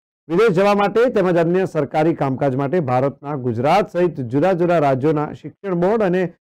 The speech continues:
યુનિવર્સિટીઓની નકલી ડિગ્રી તેમજ માર્કશીટો બનાવી લોકોને છેતરતા હોવાનું સામે આવ્યું. આ કૌભાંડ અંગે ઉત્તરાયણ પોલીસને જાણ થતાં ઉત્તરાયણ પોલીસે ચોવીસ વર્ષીય ધ્રુવિન મગનભાઈ કોઠિયા,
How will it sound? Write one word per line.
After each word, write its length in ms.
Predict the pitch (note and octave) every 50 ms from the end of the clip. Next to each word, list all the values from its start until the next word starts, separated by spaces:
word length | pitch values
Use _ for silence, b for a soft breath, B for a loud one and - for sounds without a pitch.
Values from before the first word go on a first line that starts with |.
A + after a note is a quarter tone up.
| _ _ _ -
યુનિવર્સિટીઓની 760 | C#3+ D#3 F3+ G#3 A3+ - - A3 G3 G#3 G#3 G#3+ G#3 A3 G3+
નકલી 440 | D3+ C#3+ D3+ D3+ - F#3+ G3+ G#3
ડિગ્રી 420 | E3+ C#3 D3+ D#3 D#3+ F#3+ A3 G3+ E3+
તેમજ 360 | - D#3 D#3 E3 F3+ F3+ E3+ E3 - - - -
માર્કશીટો 580 | B2+ D3 E3+ F#3 F3+ - G#3+ A#3+ A#3 B3+ A#3+
બનાવી 400 | F3+ D3+ C#3 C3 C3 C3 C#3+ F#3
લોકોને 440 | G3 E3 D#3 D3+ - F3+ G3 G3+ G#3
છેતરતા 640 | - - _ E3 E3+ E3 - A#3+ B3 A#3+ C4 A#3 E3+
હોવાનું 300 | C#3+ C3+ C3 A#2 A2+ G#2
સામે 280 | - A#2 A2+ G#2+ G#2+
આવ્યું. 240 | G2+ G2+ - C3 - _ _ _ _ _ _ _ _ _ _ _ _ -
આ 80 | D#3
કૌભાંડ 500 | D3+ E3+ E3+ F3 E3 D3+ F3+ A3 C4 C4
અંગે 140 | C4 B3 C4+
ઉત્તરાયણ 440 | C4 B3 A#3 F3+ A#3 A3+ A#3 B3 B3
પોલીસને 480 | F#3+ G3 A3+ A3 A3 A3+ E3+ F3+ A3+ G#3
જાણ 260 | D#3+ F#3 F#3+ G3 F3+
થતાં 260 | F#3+ G3+ - A#3+ C#4+
ઉત્તરાયણ 400 | G#4+ F#3+ D3+ - F3 F3 F3+ F3+
પોલીસે 560 | F3+ - F3 E3+ F3 F3 D3 - E3+ F3 F3+
ચોવીસ 680 | F3 - _ _ _ _ _ F3+ E3 E3 F3 G3 - C#3+
વર્ષીય 340 | D#3 D#3+ D3+ - - F3 D#3+
ધ્રુવિન 400 | A2+ G2 B2+ C#3 D3 E3+ F#3 F3+
મગનભાઈ 480 | D#3+ D3 C3+ D#3 D#3 C3 C3+ D3+ D3+
કોઠિયા, 500 | - - C#3+ C#3+ C3 - C#3 D#3 F3 F3+